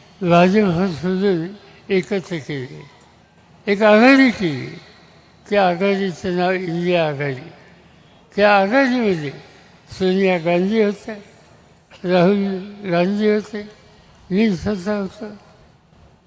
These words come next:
दिल्लीचे त्यावेळेचे मुख्यमंत्री अरविंद केजरीवाल होते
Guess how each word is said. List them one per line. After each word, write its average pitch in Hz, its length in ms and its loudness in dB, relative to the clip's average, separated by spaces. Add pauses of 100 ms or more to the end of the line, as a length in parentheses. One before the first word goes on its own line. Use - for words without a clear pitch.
दिल्लीचे 196 720 0
त्यावेळेचे 196 580 -2
मुख्यमंत्री 196 840 -4 (580)
अरविंद 190 480 0
केजरीवाल 208 600 2
होते 196 280 -6